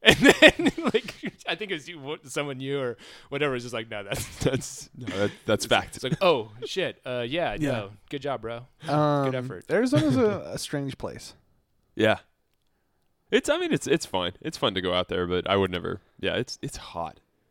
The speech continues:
Speaker 2: It is
Speaker 3: Well,
Speaker 2: hot.
Speaker 3: yeah. Uh, lots, yeah, it was, um, it was interesting to say the least.
Speaker 2: Yeah.
Speaker 1: Yeah.
Speaker 2: Yeah. But it was a
Speaker 1: Very
Speaker 2: fun time.
Speaker 1: interesting. Good
Speaker 3: Yeah,
Speaker 1: time.
Speaker 3: yeah, yeah, it was a
Speaker 2: Yeah.
Speaker 3: good time. Good group, good group of dudes. The house was nice. Except for the fucking air mattress. Anyway,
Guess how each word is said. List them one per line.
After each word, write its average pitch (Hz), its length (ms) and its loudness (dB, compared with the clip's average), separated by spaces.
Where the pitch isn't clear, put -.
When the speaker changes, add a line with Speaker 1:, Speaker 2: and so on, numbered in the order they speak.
Speaker 2:
It 139 140 0
is 139 140 -2
Speaker 3:
Well, 117 140 -2
Speaker 2:
hot. 113 300 -4
Speaker 3:
yeah. 120 240 -6
Uh, 113 40 -8
lots, 131 400 -8
yeah, 120 260 -8
it 123 140 -8
was, 139 220 -8
um, 117 400 -8
it 139 60 -6
was 135 100 -2
interesting 107 560 -10
to 110 60 -20
say - 180 -18
the 104 120 -16
least. 98 300 -20
Speaker 2:
Yeah. 92 200 0
Speaker 1:
Yeah. - 100 -8
Speaker 2:
Yeah. 90 200 -4
But 202 120 0
it 269 40 2
was 269 100 2
a 143 40 2
Speaker 1:
Very 151 100 -2
Speaker 2:
fun 170 80 0
time. 143 140 0
Speaker 1:
interesting. 98 280 -8
Good 170 80 0
Speaker 3:
Yeah, 240 100 2
Speaker 1:
time. 170 120 2
Speaker 3:
yeah, 208 100 0
yeah, 185 80 0
it - 20 2
was 147 100 0
a 104 40 -2
Speaker 2:
Yeah. 98 80 2
Speaker 3:
good 87 40 -6
time. 135 260 -4
Good 143 160 -6
group, 147 160 -6
good 147 200 0
group 143 180 -8
of 131 80 -18
dudes. 120 500 -6
The 143 100 -6
house 143 220 -2
was 123 120 -8
nice. 117 340 -12
Except - 240 -8
for 120 60 -10
the 117 60 -8
fucking - 380 -12
air 110 100 -10
mattress. 113 380 -10
Anyway, 131 380 2